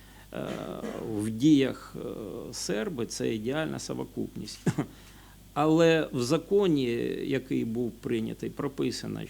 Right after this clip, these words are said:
що посадові, е, злочини, <laughs> е, можна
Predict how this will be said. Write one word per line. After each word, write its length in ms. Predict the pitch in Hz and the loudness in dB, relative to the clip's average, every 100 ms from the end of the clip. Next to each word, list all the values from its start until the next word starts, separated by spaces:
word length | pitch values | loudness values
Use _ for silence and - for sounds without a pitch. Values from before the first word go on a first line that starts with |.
| - | -6
що 320 | 120 117 110 | -4 -2 -4
посадові, 680 | - 131 147 131 131 117 113 | -4 -4 -2 2 2 2 0
е, 680 | 110 117 - - - - - - - - | -2 -4 -6 -8 -8 -8 -8 -10 -10 -8
злочини, 800 | 104 107 131 127 104 110 107 110 - | -4 2 4 4 4 -4 -4 -4 -4
<laughs> 100 | - | -2
е, 100 | 127 123 123 - - 98 | -2 -2 -4 -8 -8 -4
можна 480 | 131 117 107 139 | 0 0 -2 -4